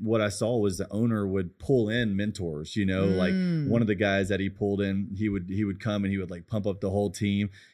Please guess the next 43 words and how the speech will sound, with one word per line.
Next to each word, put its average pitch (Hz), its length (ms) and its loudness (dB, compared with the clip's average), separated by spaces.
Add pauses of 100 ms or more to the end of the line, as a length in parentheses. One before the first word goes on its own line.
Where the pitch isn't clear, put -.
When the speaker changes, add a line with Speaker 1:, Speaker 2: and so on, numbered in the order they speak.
Speaker 1:
and 101 120 2
he 110 100 2
would, 101 160 0
like, 92 240 -4
coach 120 320 2
us 104 220 0
on 95 180 -2
mindset 101 440 -2
and 92 100 -2
mentality. 104 640 -2
Speaker 2:
Yeah. 180 300 -4
Speaker 1:
And 104 280 0
he's 104 320 -2
like, 101 240 -6
"Every 120 200 -2
time 113 260 -2
you're 98 100 -2
with 95 180 -4
a 90 60 -6
client, 90 460 -6
it's 85 200 -8
showtime." 85 520 -8
So 90 340 -4 (140)
whenever 110 360 -4
we 104 120 -4
would 95 160 -10
g-, 104 120 -8
get 101 200 -4
out 98 140 -2
of 92 60 -6
that 87 160 -8
meeting 101 380 -4
and 98 100 -4
we 98 80 -8
would 90 200 -10
go 101 200 -2
into 98 200 -6
the 92 100 -8
showroom 98 480 -4
floor, 113 320 -2
he 107 140 -4
would 101 200 -6
be, 107 220 -6